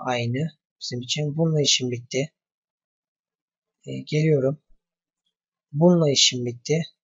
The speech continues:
Alt kat. Video alt kat.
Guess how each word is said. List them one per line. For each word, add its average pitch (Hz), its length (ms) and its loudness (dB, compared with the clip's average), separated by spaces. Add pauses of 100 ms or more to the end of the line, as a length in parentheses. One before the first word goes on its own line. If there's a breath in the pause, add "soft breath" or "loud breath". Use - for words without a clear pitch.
(2000)
Alt 139 240 -4
kat. 156 220 -6 (840)
Video 143 360 2
alt 135 160 -4
kat. - 200 -14